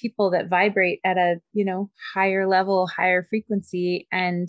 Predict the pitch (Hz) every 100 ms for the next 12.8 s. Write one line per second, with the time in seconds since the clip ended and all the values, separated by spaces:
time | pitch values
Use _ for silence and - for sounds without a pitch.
0 | - _ _ _ _ _ _ _ _ _
1 | _ _ - 196 202 - 208 - 202 170
2 | 196 - - - - _ _ 196 185 190
3 | 196 180 202 185 - 214 208 214 170 -
4 | 220 226 233 277 330 339 - 202 180 185
5 | 240 233 - 214 208 208 208 - 247 311
6 | 269 202 202 240 359 - 214 - 143 139
7 | 156 - 143 - - _ 185 190 185 185
8 | 254 294 - - - _ 190 220 - 214
9 | 202 - 196 196 208 233 - 175 175 175
10 | 185 180 254 269 185 180 190 - 214 -
11 | 208 196 - 208 - 190 208 220 220 226
12 | 339 294 190 185 170 180 175 175